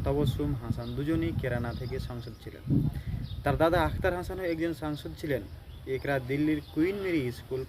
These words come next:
প্রাথমিক শিক্ষা গ্রহণ করেন। এরপর তিনি দিল্লি বিশ্ববিদ্যালয়ে লেডি শ্রী রাম কলেজ থেকে স্নাতক এবং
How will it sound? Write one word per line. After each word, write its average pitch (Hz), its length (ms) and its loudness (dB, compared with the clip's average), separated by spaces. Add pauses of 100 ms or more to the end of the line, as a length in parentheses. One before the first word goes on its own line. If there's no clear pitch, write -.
প্রাথমিক 147 340 -4
শিক্ষা - 320 -10
গ্রহণ 113 320 -6
করেন। 110 180 -10 (960)
এরপর 139 380 4
তিনি 127 160 -2
দিল্লি 147 340 2
বিশ্ববিদ্যালয়ে 127 760 0
লেডি 135 340 4
শ্রী 127 280 2
রাম 123 280 -2
কলেজ 127 340 0
থেকে - 180 -4
স্নাতক 131 680 -4
এবং 117 220 0